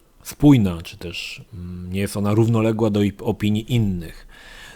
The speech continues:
Z jakiegoś powodu żyjemy w kraju, w którym, a, opinia jest odmienna, nieważne jak dziwna, nieważne jak, e, idąca pod prąd, jest wyśmiewana, wyszydzana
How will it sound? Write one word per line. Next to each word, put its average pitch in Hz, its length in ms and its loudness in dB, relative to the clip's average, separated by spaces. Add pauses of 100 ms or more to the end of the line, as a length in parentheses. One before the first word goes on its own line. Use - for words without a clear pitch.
Z 95 80 -4
jakiegoś 135 340 0
powodu 127 380 2
żyjemy 107 540 2
w - 140 -16
kraju, 104 380 -2
w - 60 -14
którym, 95 520 -2 (540)
a, 85 280 -12 (100)
opinia 123 680 -2 (280)
jest - 680 -8 (100)
odmienna, 131 720 0 (140)
nieważne 110 480 2
jak 90 180 -6
dziwna, 104 540 -6
nieważne 92 480 -6
jak, 92 460 -10 (180)
e, 90 40 -12
idąca 98 880 -4 (720)
pod - 160 -6
prąd, 120 580 0 (580)
jest 101 240 0
wyśmiewana, 110 720 0
wyszydzana 101 840 -2